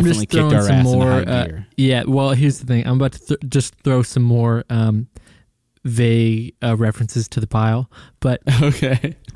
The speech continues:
Speaker 2: but from, even from my limited understanding of this time as well, we didn't get some, we didn't get big tech, like, tech advancement until we stole and Bart and, like, took,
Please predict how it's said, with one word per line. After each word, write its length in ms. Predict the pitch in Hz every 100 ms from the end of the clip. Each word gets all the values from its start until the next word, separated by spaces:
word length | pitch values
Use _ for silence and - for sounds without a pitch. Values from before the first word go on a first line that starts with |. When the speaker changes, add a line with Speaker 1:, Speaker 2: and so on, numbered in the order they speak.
| -
Speaker 2:
but 320 | 147 151 143
from, 180 | - 151
even 240 | 160 160 156
from 180 | 151 135
my 320 | 135 135 131
limited 400 | 131 127 127 123
understanding 640 | 131 120 - 135 123 120
of 60 | 113
this 180 | 110 -
time 240 | 123 117
as 120 | 110
well, 280 | 113 120 107 - - - -
we 140 | 123
didn't 340 | 127 131 131 123
get 240 | 123 123 _ -
some, 400 | - 120 110 - _ _ -
we 100 | 147
didn't 220 | 170 180 139
get 300 | 147 127 107
big 300 | 127 127 110 _ _ _
tech, 200 | - 127 - -
like, 300 | 135 - - _ -
tech 320 | - 135 127
advancement 600 | 127 117 117 127 - 131 -
until 480 | 123 - 131 120 117
we 240 | 123 123
stole 840 | 117 - - - 113 123 151 156 _ _ _ _ _ _ _
and 500 | 127 120 117 113 113 107 -
Bart 300 | 120 123 -
and, 80 | 127
like, 200 | 123 113 _
took, 380 | - 135 123 -